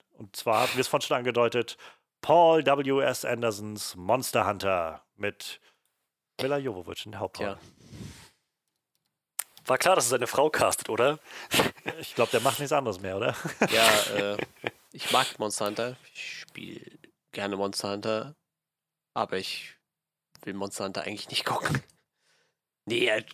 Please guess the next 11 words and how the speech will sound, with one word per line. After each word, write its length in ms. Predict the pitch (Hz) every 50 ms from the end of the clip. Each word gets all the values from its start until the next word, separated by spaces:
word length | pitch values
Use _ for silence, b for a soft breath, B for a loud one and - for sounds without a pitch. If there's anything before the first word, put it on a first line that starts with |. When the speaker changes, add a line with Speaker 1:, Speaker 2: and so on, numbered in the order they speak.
| - _ - -
Speaker 2:
weiß 260 | - 107 117 120 107 120
ich 100 | 113 107
nicht. 320 | 101 95 - - - - - - - -
Bietet 440 | 131 120 - 143 156 170 - 185 -
halt 160 | 147 147 -
auch 180 | - 135 131 131 -
vom 200 | - - 123 120
Plot 320 | - - - 135 143 - 151
her 100 | 110 95
eigentlich 320 | 95 101 101 104 98 -
nix. 280 | 104 107 - - -